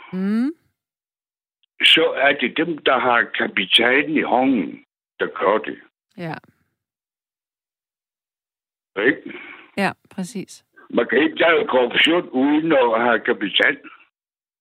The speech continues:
Speaker 1: Men, men, men dem, der sidder på, lad os bare sige, magten, de har jo som regel noget kapital i de kommunistiske lande.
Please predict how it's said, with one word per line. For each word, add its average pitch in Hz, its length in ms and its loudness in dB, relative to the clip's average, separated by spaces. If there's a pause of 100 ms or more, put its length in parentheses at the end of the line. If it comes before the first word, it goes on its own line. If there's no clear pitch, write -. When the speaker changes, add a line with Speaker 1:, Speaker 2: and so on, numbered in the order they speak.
(380)
Speaker 1:
Men, 220 340 0 (120)
men, 214 520 -4
men 220 160 -2 (220)
dem, 277 200 0
der 311 100 -6
sidder 262 540 -2 (180)
på, 214 280 2 (520)
lad 214 60 -4
os 202 80 -6
bare 214 160 -2
sige, 233 180 -2
magten, 208 560 -2 (920)
de 247 120 2
har 247 240 -2
jo 233 60 -8
som 233 240 -6
regel 208 460 -8
noget 208 260 -6
kapital 185 580 -6 (2000)
i 202 80 -2
de 196 120 0
kommunistiske 175 680 0
lande. 160 340 -4